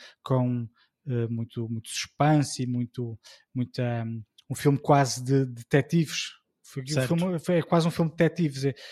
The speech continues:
Speaker 1: foge um bocadinho quase ao estilo tradicional dos filmes do Batman, ou os filmes de super-heróis que têm sempre muita ação e muita,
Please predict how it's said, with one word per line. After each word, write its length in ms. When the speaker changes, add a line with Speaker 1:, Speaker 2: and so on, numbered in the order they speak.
Speaker 1:
foge 320
um 60
bocadinho 480
quase 440
ao 100
estilo 460
tradicional 640
dos 80
filmes 220
do 80
Batman, 500
ou 80
os 80
filmes 220
de 60
super-heróis 500
que 80
têm 160
sempre 320
muita 220
ação 440
e 80
muita, 340